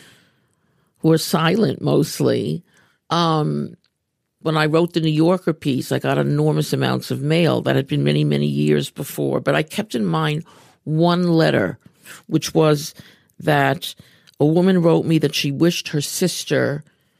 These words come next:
had read the article and gone into a hospital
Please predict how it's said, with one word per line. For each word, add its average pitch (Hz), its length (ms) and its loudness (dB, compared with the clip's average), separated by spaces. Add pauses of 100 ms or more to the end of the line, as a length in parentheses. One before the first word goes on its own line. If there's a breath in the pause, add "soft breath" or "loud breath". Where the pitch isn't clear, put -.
(120)
had 147 200 0
read 165 160 4
the 165 100 2
article 143 720 0 (1080 soft breath)
and 151 140 0
gone 147 200 2
into 151 240 0
a 139 40 0
hospital 135 840 0